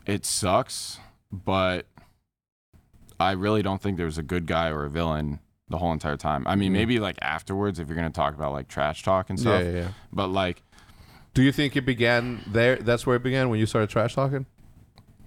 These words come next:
Speaker 1: I think I got pissed the fact that it was being spun
Speaker 2: As something else that it
Speaker 1: as,
Speaker 2: wasn't?
Speaker 1: uh, yeah, as something else than,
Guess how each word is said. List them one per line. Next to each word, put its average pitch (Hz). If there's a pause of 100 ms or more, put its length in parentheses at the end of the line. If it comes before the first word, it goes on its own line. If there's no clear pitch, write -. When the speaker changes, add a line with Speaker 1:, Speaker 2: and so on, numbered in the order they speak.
(220)
Speaker 1:
I 135
think 165
I 110
got 104
pissed - (580)
the 90
fact 95
that 87
it -
was 82
being 80
spun 78 (1300)
Speaker 2:
As 95
something 95
else 90
that 95
it 85
Speaker 1:
as, 87
Speaker 2:
wasn't? 95
Speaker 1:
uh, -
yeah, 95
as 85
something 101
else 92 (200)
than, 82